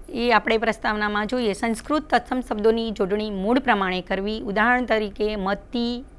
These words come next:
ગુરુ, વિદ્યાર્થિની. ભાષામાં તત્સમ તથા તદ્ભવ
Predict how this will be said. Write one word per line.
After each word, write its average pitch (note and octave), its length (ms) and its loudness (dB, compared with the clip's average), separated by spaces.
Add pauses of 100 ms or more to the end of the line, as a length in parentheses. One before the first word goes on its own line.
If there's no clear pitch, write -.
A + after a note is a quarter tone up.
ગુરુ, A3+ 460 0 (120)
વિદ્યાર્થિની. A3 920 2 (880)
ભાષામાં B3+ 640 4
તત્સમ C#4 460 -2
તથા A#3+ 340 4
તદ્ભવ G3+ 640 4